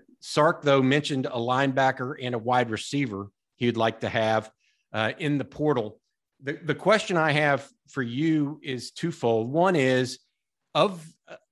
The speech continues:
one is, why is Texas, um, so offensive heavy in the portal? Uh, is it just a f-, a factor of this is what they need? Um, or why have they been unsuccessful in the portal on defense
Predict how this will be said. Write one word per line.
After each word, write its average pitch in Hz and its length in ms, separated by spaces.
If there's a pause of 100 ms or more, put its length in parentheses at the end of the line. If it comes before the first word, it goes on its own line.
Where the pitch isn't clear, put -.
one 208 260
is, 156 540
why 180 760
is 135 220
Texas, 120 840 (380)
um, 113 460
so 147 340
offensive 143 580
heavy 117 340
in 131 200
the - 60
portal? 107 440 (460)
Uh, 107 240 (120)
is 135 180
it - 100
just 170 340
a 175 80
f-, - 220 (320)
a 127 380
factor 151 720
of 123 400
this 135 180
is 147 100
what 135 220
they 120 160
need? 151 520 (400)
Um, 120 440
or 160 600
why 151 260
have 151 100
they 135 120
been 131 280
unsuccessful 127 720
in 117 60
the 113 60
portal 117 360
on 107 160
defense 120 520